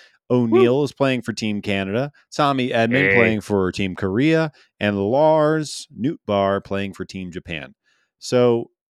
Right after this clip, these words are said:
Speaker 1: that's seven players that are not,
Speaker 2: Yeah.
Speaker 1: that are, would be taking up a ton of at-bats, um, in spring training, getting ready, all that stuff that just aren't going to be there. So I kind of got a little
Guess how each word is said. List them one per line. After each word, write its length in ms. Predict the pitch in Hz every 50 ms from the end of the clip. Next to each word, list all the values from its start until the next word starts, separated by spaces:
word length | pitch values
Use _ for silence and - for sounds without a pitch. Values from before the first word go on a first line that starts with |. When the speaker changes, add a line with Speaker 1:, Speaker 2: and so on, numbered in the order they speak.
| _ _ _ _ _ _ _ _ _ _ _ _ _ _ -
Speaker 1:
that's 200 | 139 147 - -
seven 380 | - - 139 127 117 120 107
players 640 | - - 107 95 90 82 76 71 71 69 - - -
that 220 | 107 98 101 98 92
are 180 | 90 87 87
not, 340 | 87 90 92 98 101 107 -
Speaker 2:
Yeah. 140 | 95 90 98
Speaker 1:
that 100 | 113 107
are, 260 | 104 101 95 98 104
would 300 | 107 107 110 104 87 87
be 140 | 95 113 107
taking 400 | - 110 107 101 - 107 101 95
up 140 | 92 87 -
a 180 | - 101 92 85
ton 340 | - - - - 123 123 120
of 100 | 107 101
at-bats, 680 | 95 87 82 - 85 80 78 73 73 - - - - - _ _ _ _ _ _ _ _ _
um, 320 | 85 85 82 80 80 85 82
in 120 | 78 78
spring 260 | - - - 76 76 73
training, 440 | - 113 117 113 110 110 107 104
getting 220 | 85 - 80 82 78
ready, 300 | 90 101 101 101 98 -
all 180 | - 85 90 87
that 180 | 87 87 85 -
stuff 360 | - - 87 82 85 80 - _ _ _ _ _ _
that 120 | - - 190
just 240 | - 214 175 - -
aren't 200 | - 131 127 113
going 180 | - 117 110 101
to 60 | 95
be 160 | 87 98 95
there. 260 | 82 80 76 71 - _ _ _ _ _ _ _
So 260 | - - 143 135 135 -
I 120 | 120 120
kind 260 | - - 143 156 156
of 60 | 143
got 320 | 120 127 120 117 110 110 - _
a 60 | 120 113
little 260 | 113 110 107 107